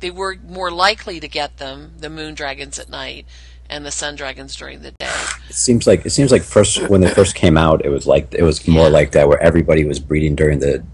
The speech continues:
Speaker 2: day in the United, you know, United States time, uh, during the day to get the sun and at night to get the moon. But I think with one of the later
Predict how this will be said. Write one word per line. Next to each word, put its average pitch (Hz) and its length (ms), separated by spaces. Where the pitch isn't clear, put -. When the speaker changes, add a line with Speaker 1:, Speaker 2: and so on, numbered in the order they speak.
Speaker 2:
day 76 460
in 71 360
the 85 80
United, 78 300
you 82 80
know, 69 100
United 73 340
States 78 280
time, 73 400
uh, 78 180
during 82 220
the 73 80
day 80 200
to 76 60
get 73 160
the 76 100
sun 73 280
and 69 120
at - 120
night 73 180
to 71 80
get 71 140
the 73 80
moon. 73 280
But 78 120
I 76 40
think 107 220
with 101 160
one 82 120
of 76 60
the 73 80
later 73 240